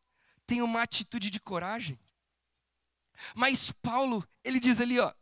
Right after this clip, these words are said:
versículo quinze. Olha que interessante.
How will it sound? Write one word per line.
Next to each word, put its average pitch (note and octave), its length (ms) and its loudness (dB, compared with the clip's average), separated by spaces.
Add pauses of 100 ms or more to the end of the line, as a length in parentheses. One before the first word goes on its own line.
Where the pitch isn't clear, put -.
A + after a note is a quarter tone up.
(1600)
versículo A#3 480 2
quinze. B3 500 -6 (840)
Olha G3 180 -6
que - 80 -16
interessante. A#3 720 -8